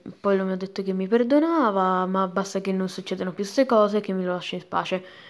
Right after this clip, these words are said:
Quindi allora ho cancellato i video e gli ho chiesto scusa.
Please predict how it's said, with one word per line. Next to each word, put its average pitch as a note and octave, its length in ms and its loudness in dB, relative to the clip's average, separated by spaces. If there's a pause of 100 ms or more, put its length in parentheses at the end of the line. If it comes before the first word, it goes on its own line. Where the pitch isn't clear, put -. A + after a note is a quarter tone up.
(180)
Quindi G#3+ 180 4
allora G3 360 4
ho F3+ 120 -4
cancellato G#3+ 600 2
i G3 80 2
video B3+ 480 2 (760)
e F#3 680 2
gli F3+ 60 -4
ho F#3 100 -4
chiesto F#3 320 -6
scusa. F3 600 -2